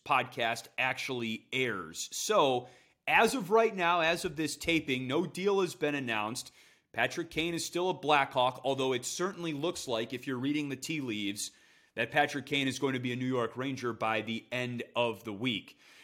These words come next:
Now, to the point of the two-for-one element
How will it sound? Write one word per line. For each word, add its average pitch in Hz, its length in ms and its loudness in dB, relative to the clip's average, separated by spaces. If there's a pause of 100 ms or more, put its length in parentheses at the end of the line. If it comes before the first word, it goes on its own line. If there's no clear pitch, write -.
Now, 135 120 8
to 135 80 6
the 135 80 0
point 180 260 0
of 165 80 2
the 143 80 2
two-for-one 160 1000 0 (260)
element 131 560 2